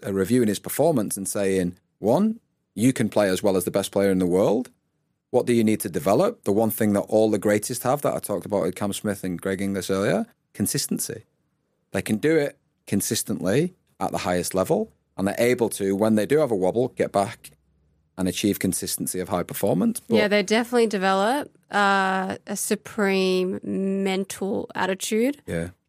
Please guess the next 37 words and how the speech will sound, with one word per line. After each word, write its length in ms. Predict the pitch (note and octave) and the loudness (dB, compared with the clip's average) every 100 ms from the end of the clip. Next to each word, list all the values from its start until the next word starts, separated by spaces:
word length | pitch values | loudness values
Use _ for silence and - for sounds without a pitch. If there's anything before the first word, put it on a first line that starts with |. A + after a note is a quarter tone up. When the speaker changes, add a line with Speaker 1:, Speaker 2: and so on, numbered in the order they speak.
| - | -2
Speaker 2:
compared 540 | A3 G#3 - G3 F#3+ | 0 0 2 0 0
to, 160 | - G3+ | -2 -2
and 380 | F3 G3+ G#3 G3+ | 2 2 4 2
this 200 | A3+ G3+ | 0 -2
is 120 | F3+ | -4
with 160 | F3+ | -2
any 220 | F#3 F3+ F3+ | -2 0 -2
athlete 340 | F#3+ G3 F3+ | -4 -4 -4
in 100 | F#3 | -2
any 160 | F3+ F3+ | 0 -2
field, 240 | - F#3 | -2 0
Speaker 1:
Yeah. 80 | G3 | 2
Speaker 2:
or 40 | |
really 260 | A3 A3+ G3 | 4 4 2
not 180 | G#3+ G3 | 2 0
even 160 | F3+ | -4
just 180 | G3+ - | -8 -8
athletes, 440 | F#3+ G3 G3+ F3+ | -8 -4 -4 -6
but 160 | - - | -8 -10
successful 360 | G3 G3 F#3+ F#3 | -6 -4 -4 -4
people 360 | - F#3 G3+ | -4 -4 -2
in 120 | F#3+ | -2
any 200 | G3 F#3 | 0 0
discipline. 560 | F#3 F#3+ G3+ G#3+ G#3 A3+ - | -2 -4 -8 -8 -6 -8 -8
Speaker 1:
Yep. 160 | - - - _ | -8 -8 -16 _
Speaker 2:
They 160 | - G#3 | 0 2
really 500 | G#3 G#3 G#3 G3+ G3 | 4 4 4 4 2
do 240 | F#3+ F#3+ F#3+ | 2 0 -2
develop 680 | F3+ F#3 F#3 G3 A#3+ B3+ - _ _ _ _ | -2 -2 0 -2 -2 -6 -12 _ _ _ _
this 180 | - G3 | -6 -4
extreme 680 | G3 - - - F#3+ F#3 F#3 | -2 -4 -4 0 2 2 2
mental 320 | F3+ F3+ - | 0 -4 -6
resilience 680 | F#3+ - D#3+ G#2 A#1 - - A#2+ | -6 -4 -6 -6 -8 -12 -12 -8
Speaker 1:
Yeah. 140 | A2 - _ G3+ | -8 -10 _ -4
Speaker 2:
and 100 | F#3+ | -2
self-belief. 720 | G3+ F3+ F#3 D3+ G#2 - _ | -2 -4 -4 -6 -8 -12 _
Speaker 1:
Yeah. 160 | G#2 | -6